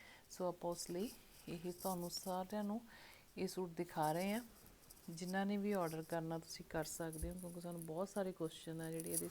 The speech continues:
ਸੀਗੇ। ਇਸ ਤਰ੍ਹਾਂ ਇਹ ਪਹੁੰਚੇ 'ਤੇ ਵੇਲ ਦਿੱਤੀ ਹੋਈ ਹੈ ਜੀ, ਬਹੁਤ ਹੀ ਬਰੀਕ।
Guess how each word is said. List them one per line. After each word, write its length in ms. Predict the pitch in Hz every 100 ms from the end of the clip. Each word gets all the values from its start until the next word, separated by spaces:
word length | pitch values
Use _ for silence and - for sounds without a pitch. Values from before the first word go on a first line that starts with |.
| -
ਸੀਗੇ। 300 | 151 160 190 - - - - -
ਇਸ 160 | 196
ਤਰ੍ਹਾਂ 260 | 196 208 208
ਇਹ 200 | 196 208
ਪਹੁੰਚੇ 360 | 202 190 190 214
'ਤੇ 160 | 214
ਵੇਲ 300 | 185 175 165
ਦਿੱਤੀ 300 | 165 - 185
ਹੋਈ 240 | 185 180 185
ਹੈ 60 |
ਜੀ, 160 | 175 185
ਬਹੁਤ 280 | 180 185 208
ਹੀ 60 |
ਬਰੀਕ। 360 | 175 165 175